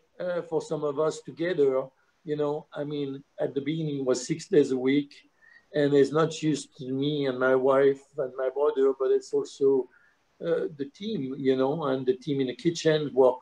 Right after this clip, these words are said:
longer than the dining room, I have to say, but it's every day. We s-, we share a lot of, uh, passion, love, uh,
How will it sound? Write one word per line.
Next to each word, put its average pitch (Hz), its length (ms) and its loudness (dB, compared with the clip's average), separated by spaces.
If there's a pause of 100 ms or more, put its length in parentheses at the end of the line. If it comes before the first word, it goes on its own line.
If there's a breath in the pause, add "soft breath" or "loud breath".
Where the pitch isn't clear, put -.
longer 135 360 4
than 123 200 -2
the 120 80 -6
dining 147 340 4
room, 127 220 -4
I 123 60 2
have 123 160 -2
to 139 60 -14
say, 151 240 4
but 151 160 2
it's - 240 0
every 190 240 -4
day. 196 220 0
We 156 220 -8
s-, - 220 -16 (440)
we 202 120 -10
share 202 280 -2
a 151 460 4
lot 160 400 -4 (640)
of, 147 200 -4 (760)
uh, 147 180 -6 (220)
passion, 156 600 -4
love, 147 540 2 (520)
uh, 131 480 0